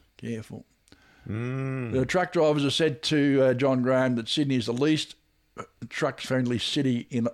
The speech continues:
Speaker 1: on the East Coast, and it absolutely is, partly because there's nowhere to rest.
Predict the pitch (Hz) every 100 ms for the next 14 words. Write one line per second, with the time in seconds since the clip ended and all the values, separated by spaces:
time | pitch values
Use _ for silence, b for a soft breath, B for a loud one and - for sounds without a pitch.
0 | - 113 113 113 107 - 127 113 113 101
1 | 104 - 123 123 120 110 117 123 120 -
2 | 156 156 131 117 127 117 110 139 143 135
3 | 107 104 113 113 -